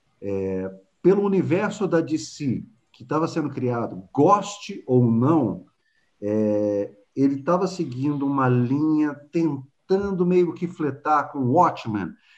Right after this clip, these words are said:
meio que os, os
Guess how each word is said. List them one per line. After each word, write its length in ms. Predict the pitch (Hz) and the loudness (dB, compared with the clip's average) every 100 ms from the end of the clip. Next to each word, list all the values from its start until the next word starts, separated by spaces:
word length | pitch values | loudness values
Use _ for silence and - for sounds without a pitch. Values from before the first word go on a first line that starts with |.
| _ - | _ -2
meio 320 | 127 156 143 | 4 4 2
que 260 | 131 151 | 0 0
os, 580 | 135 139 135 127 - - - | 0 0 0 0 -2 -10 -6
os 920 | 120 117 117 107 101 95 - - | -2 -2 -2 -2 -4 -6 -10 -20